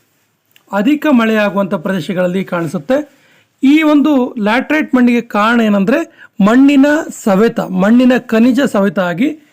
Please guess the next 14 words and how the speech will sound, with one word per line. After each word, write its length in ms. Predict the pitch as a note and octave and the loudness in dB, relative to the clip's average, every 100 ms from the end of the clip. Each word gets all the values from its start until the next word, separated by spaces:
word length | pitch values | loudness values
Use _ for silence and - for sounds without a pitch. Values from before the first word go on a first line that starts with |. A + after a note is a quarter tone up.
| _ - | _ -2
ಇಲ್ಲಿ 200 | B3+ D4+ | 0 0
ಜಂಬಿಟ್ಟಿಗೆ 720 | G#3+ A3+ C4 D4+ C#4 C#4+ C#4 | 0 2 2 0 -4 -2 0
ರೂಪದ 300 | A#3 A#3 A3 | -2 -2 -2
ಒಂದು 320 | G3+ G3 G3 | 0 0 -2
ಮಣ್ಣು 280 | F#3+ G3+ F#3+ | -2 -2 -2
ಉಳ್ಕೊಳ್ಳುತ್ತೆ. 760 | F#3 - G#3 F#3 C4 - _ _ _ - | -4 -4 -4 -2 -4 -4 _ _ _ -4
ಇದು 240 | C#4+ D#4 | 0 0
ಪಶ್ಚಿಮ 380 | G#3+ B3 - D4+ D4 | 0 -4 -2 0 0
ಘಟ್ಟ 160 | A#3+ A#3 | 0 0
ಭಾಗದಲ್ಲಿ 420 | G3 F#3 F3+ F3 | 0 0 0 -2
ಹೆಚ್ಚಾಗಿ 440 | F3 - A#3+ A3 | -2 -2 0 0
ಕಾಣಿಸುತ್ತೆ. 720 | - F#3 D#3+ - - A3 A3 _ _ - | -2 -4 -6 -10 -8 -6 -8 _ _ -8
Option 380 | G3+ G#3 B3+ | -6 -4 -6
A 60 | A3+ | -6